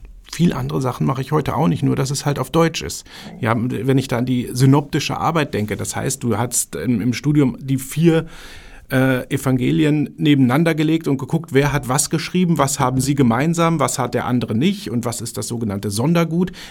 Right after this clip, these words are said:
Ich mache im Moment nichts anderes. Ich suche mir von Inhalte aus dem Internet und schaue, was haben die darüber geschrieben und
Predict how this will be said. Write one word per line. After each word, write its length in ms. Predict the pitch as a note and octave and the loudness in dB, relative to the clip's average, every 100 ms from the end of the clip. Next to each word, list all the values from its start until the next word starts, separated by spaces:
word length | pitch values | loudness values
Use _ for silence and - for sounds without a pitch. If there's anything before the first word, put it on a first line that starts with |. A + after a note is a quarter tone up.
| - | -14
Ich 200 | - - | -10 -4
mache 120 | F3+ | -2
im 80 | C#3 | 2
Moment 240 | B2+ A2 | 2 0
nichts 180 | A2 - | -4 -4
anderes. 380 | F#3+ G#3+ A#2+ - | 0 2 0 -4
Ich 140 | A2+ | -8
suche 340 | - C#3 E3 E3+ | -2 0 2 2
mir 320 | D3 D#3 E3+ | 2 0 -2
von 400 | E3+ C#3+ E3+ E3 - - - - - _ _ | -2 0 0 -2 -8 -20 -20 -20 -20 _ _
Inhalte 580 | - D#3 D#3 E3+ F3 D#3+ | 0 4 4 4 2 0
aus 200 | - - | -2 -2
dem 120 | - | -2
Internet 420 | G#2+ C3 D3+ E3 | 0 0 0 -2
und 120 | D3 | -2
schaue, 280 | - A#2+ D3+ | -2 0 2
was 220 | C#3+ D3 | 2 0
haben 240 | C#3+ E3 D3+ | 2 2 2
die 220 | D#3 F#3 | 2 2
darüber 340 | E3+ B2+ B2+ B2+ | 2 0 0 0
geschrieben 480 | C3 - C#3+ D#3 | -2 -2 -2 -2
und 240 | E3+ D3 | -2 -2